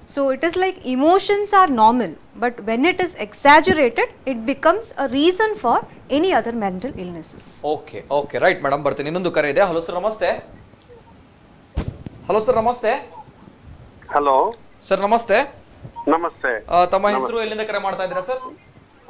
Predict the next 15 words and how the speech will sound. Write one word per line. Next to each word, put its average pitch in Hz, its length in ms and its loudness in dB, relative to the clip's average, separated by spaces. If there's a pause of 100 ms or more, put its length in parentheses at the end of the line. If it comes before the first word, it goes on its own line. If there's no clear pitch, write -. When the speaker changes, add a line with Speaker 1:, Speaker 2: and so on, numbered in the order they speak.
(120)
Speaker 3:
ನಾನು 151 280 2
ಎಂ 156 240 -4
ಬಿ 226 100 2
ಪುರಾಣಿಕ್ 160 680 -2
ಮಾತಾಡ್ತಾ 117 440 -6
Speaker 2:
ಆ, - 20 -2
ಎಂ 156 160 -4
ಬಿ 202 60 0
Speaker 3:
ಇದ್ದೀನಿ. 202 100 0
Speaker 2:
ಪುರಾಣಿಕ್ 185 400 2
ಅವರು. 156 160 4
ಸರ್, 196 200 2
ನಮಸ್ತೆ 214 340 2
ಸರ್, 175 180 -2
ನಮಸ್ತೆ. 175 500 0